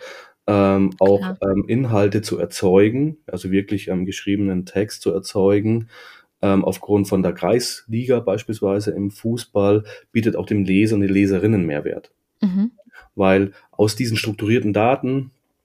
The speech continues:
Speaker 1: wer wann ein Tor geschossen hat, wer eine gelbe Karte bekommen hat und so weiter und so fort, das lässt sich sehr gut aus meiner, ähm, Sicht, ähm, von der Maschine bewerkstelligen.
Speaker 2: Mhm.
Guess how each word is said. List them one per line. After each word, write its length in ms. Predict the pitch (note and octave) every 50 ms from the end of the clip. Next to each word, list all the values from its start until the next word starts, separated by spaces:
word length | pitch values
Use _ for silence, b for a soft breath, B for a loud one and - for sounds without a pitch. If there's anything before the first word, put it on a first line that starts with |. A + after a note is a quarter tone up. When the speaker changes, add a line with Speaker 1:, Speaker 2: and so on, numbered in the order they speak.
| _ _ - - - -
Speaker 1:
wer 260 | G2 G2+ G2 F#2 E2+
wann 140 | F2+ F2 F#2
ein 60 | F2+ F#2
Tor 180 | - D3+ D3+
geschossen 540 | C#3 A2+ - C3+ A2+ G#2+ - - A2+ G#2 G2
hat, 300 | G2 G2 G2+ G2+ - -
wer 160 | - F2+ F2 F2+
eine 100 | F#2 F2
gelbe 240 | F2 E2 D#2+ F#2+
Karte 300 | - - B2 B2 A#2 A#2
bekommen 560 | G#2 G#2+ G2 - - G2 F#2+ G2+ G2 F#2+ F#2 F#2
hat 260 | F#2 F#2 F#2 F#2 -
und 160 | - G#2 G2+
so 160 | - A2 F#2+
weiter 280 | - F2+ F2+ - - F#2
und 140 | F2 F2+ F#2
so 120 | - F#2
fort, 460 | - - - F#2+ F#2 F#2+ G2+ G#2 - B B B B B B
das 140 | - - -
lässt 140 | A#2+ A2 -
sich 120 | A2 G#2+
sehr 140 | - A2 G2
gut 180 | F#2+ G#2+ A2+ -
aus 140 | F#2 F#2+
meiner, 460 | - G2 F#2 F#2 G2 G2 G2 F#2+ - -
ähm, 180 | G2 G2 G2
Sicht, 380 | F#2+ F#2+ G#2 G#2 G#2 G#2 - B B B B B B B B _ _
ähm, 640 | - G2+ G2+ G2 G2 G2 F#2+ F#2 F#2 F#2 F#2 F#2 - _ _ _
von 140 | _ - A2
der 80 | G#2+ G2+
Maschine 360 | G2+ F#2+ - - A#2 A2+ B2+
bewerkstelligen. 840 | A#2+ B2 G#2+ G#2+ A2+ - - - - C#3+ C#3+ D3 D#3 E3 F3+ F#3+ F3+ -
Speaker 2:
Mhm. 240 | G3+ F3 F3 G#3+ C#4+